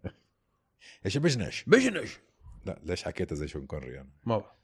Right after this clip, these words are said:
Speaker 1: شو بيجنش؟
Speaker 2: <laughs> إيش بيجنش؟ هاي بيجنش. رهيب. رهيب.
Speaker 1: طيب، في إشي بدك تحكي فيه ولا؟
Speaker 2: آه، نيكولاس دالبي، آه، تفل في وجوهنا.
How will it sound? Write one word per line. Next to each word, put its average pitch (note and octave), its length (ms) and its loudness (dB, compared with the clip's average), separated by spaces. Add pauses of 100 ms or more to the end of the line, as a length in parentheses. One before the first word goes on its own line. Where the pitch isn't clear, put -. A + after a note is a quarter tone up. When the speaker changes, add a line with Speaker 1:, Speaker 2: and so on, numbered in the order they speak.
(520)
Speaker 1:
شو E3+ 100 6
بيجنش؟ G2+ 500 0
Speaker 2:
<laughs> - 0 -
إيش C3 140 6
بيجنش؟ C#3 360 2 (720)
هاي F#3+ 180 10
بيجنش. F3 320 2 (640)
رهيب. A2+ 460 0 (1040)
رهيب. G#2+ 880 -2 (760)
Speaker 1:
طيب، D#2+ 260 2 (220)
في B2 200 2
إشي A#2 120 2
بدك G#2+ 100 4
تحكي G#2 240 -2
فيه A2+ 140 2
ولا؟ F2+ 920 2 (400)
Speaker 2:
آه، C3 160 8
نيكولاس D#3+ 440 4
دالبي، C#3 500 2 (1080)
آه، B2+ 120 4
تفل C#3 320 2
في B2 100 0
وجوهنا. A#2 360 2